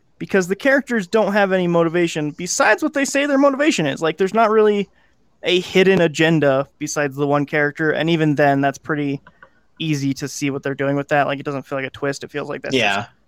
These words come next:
Speaker 1: what it was leading up to, so it's not, like,
Speaker 2: Yeah,
Speaker 1: a
Speaker 2: and
Speaker 1: surprise
Speaker 2: it's
Speaker 1: at all.
Speaker 2: Yeah, it's less of, like, a philosophical question as much as it's somewhat of a hero's journey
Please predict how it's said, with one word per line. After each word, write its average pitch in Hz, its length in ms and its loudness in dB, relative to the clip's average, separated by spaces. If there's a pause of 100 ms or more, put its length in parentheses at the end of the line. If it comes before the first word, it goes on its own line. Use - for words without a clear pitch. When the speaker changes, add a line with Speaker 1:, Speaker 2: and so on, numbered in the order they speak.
(240)
Speaker 1:
what 147 180 2
it 135 80 0
was 143 140 -2
leading 139 240 -2
up 135 160 -4
to, 143 200 -2
so 143 160 -6
it's - 120 -12
not, 139 120 -2
like, 131 220 -8
Speaker 2:
Yeah, 135 240 2
Speaker 1:
a 131 40 2
Speaker 2:
and 135 120 -2
Speaker 1:
surprise 151 280 2
Speaker 2:
it's 180 80 0
Speaker 1:
at 175 40 0
all. 180 220 -2 (920)
Speaker 2:
Yeah, 139 160 2
it's - 520 0
less 196 360 2
of, 208 120 2
like, 214 140 2
a 175 80 -2
philosophical 139 1200 0
question 107 600 -2
as 104 120 -6
much 120 200 -4
as - 80 -2
it's - 280 -6 (460)
somewhat 214 440 2
of 233 80 2
a 185 80 2
hero's 170 500 0
journey 110 600 -6